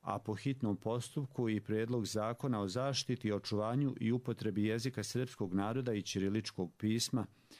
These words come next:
Po hitnom postupku predviđeno je i razmatranje prijedloga izmjena zakona o porezu na dohodak i izmjena i dopuna zakona o doprinosima.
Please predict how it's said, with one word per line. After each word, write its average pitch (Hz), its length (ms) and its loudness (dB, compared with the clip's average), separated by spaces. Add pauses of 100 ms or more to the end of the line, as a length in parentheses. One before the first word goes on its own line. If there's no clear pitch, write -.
(380)
Po 120 160 0
hitnom 131 420 0
postupku 127 680 0
predviđeno 123 720 2
je 104 140 2
i 104 60 2
razmatranje 113 760 0
prijedloga 117 540 0
izmjena 123 400 2
zakona 113 540 0
o 101 40 -2
porezu 113 480 2
na 104 120 4
dohodak 127 600 0
i 117 260 2
izmjena 120 540 4
i 101 60 2
dopuna 113 560 2
zakona 107 580 0
o 120 100 2
doprinosima. 90 880 -4